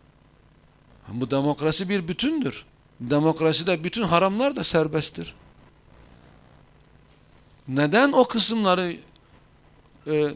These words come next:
düşünmüyor Müslümanlar? Hepsini birden kabul ediyorlar. Demokrasi dendiği zaman travestilik de serbesttir. Demokraside faiz de, içki de, kumar da, zina da serbesttir.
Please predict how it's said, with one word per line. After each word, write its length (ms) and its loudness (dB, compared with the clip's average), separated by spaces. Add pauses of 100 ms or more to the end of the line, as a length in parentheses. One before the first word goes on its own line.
düşünmüyor 520 -2
Müslümanlar? 760 -2 (380)
Hepsini 440 -2
birden 220 -2
kabul 300 -2
ediyorlar. 640 -6 (2500)
Demokrasi 680 2
dendiği 360 0
zaman 300 -2
travestilik 800 -2
de 100 0
serbesttir. 720 -6 (720)
Demokraside 680 0
faiz 460 2
de, 120 2
içki 260 -4
de, 80 4
kumar 360 0
da, 100 2
zina 320 -2
da 80 -2
serbesttir. 640 -6